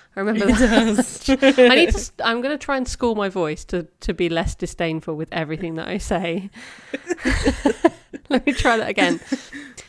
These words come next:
Speaker 1: It has a Grecian urn
Speaker 2: <laughs>
Speaker 1: and some other artifacts.
Speaker 2: Yeah, there is a
Speaker 1: And
Speaker 2: comment, isn't it? Like, there's a Picasso in there and
Speaker 1: Yeah. He sits in a big, like, uh, Oh, what are they
Speaker 2: Like,
Speaker 1: called?
Speaker 2: wingback.
Speaker 1: The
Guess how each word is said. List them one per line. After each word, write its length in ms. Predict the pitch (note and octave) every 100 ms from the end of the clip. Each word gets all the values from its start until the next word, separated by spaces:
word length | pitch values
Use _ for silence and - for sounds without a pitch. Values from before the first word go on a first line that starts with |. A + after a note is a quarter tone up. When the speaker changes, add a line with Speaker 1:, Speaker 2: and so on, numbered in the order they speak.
| _
Speaker 1:
It 100 | B3
has 180 | C#4 E4
a 20 |
Grecian 400 | - E4 - C4
urn 400 | - E3+ E3 B3+ - _ _ _ _ _ _ _ _ B3 - -
Speaker 2:
<laughs> 480 | B3 A#3+ A#3+ G#3 A#3 _ _ _ _
Speaker 1:
and 240 | A3+ G#3+ G3
some 200 | A3 F3
other 160 | - -
artifacts. 960 | F3 - - A#3+ - - - - - _ _ _
Speaker 2:
Yeah, 160 | G3+ E3
there 140 | D#3+
is 80 | F#3
a 20 | F3
Speaker 1:
And 80 | F3
Speaker 2:
comment, 340 | G3 D#3+ D3+
isn't 260 | E3+ F3+ D#3+
it? 160 | C#3+
Like, 200 | D3 D3
there's 140 | D#3+ E3
a 40 |
Picasso 600 | D#3 - F3+ E3+ D#3+ D#3
in 180 | D#3 D3+
there 460 | D3+ D3+ D#3 D3 C#3+
and 280 | - - -
Speaker 1:
Yeah. 460 | A3 F#3+ - F#3 G#3+ _ _ _ _ _ _ _
He 80 | A#3
sits 220 | B3 A3
in 60 | G#3
a 40 |
big, 320 | F#3 G#3 F#3 F3+
like, 320 | F3 F3 -
uh, 500 | E3+ D#3+ D#3+ D#3 D#3+ _ _ _ _ _ _ _ - _ -
Oh, 240 | F3+ F#3+
what 100 | G#3+
are 40 | F#3+
they 100 | F#3
Speaker 2:
Like, 80 | F#3
Speaker 1:
called? 240 | G#3+
Speaker 2:
wingback. 0 |
Speaker 1:
The 80 | G3+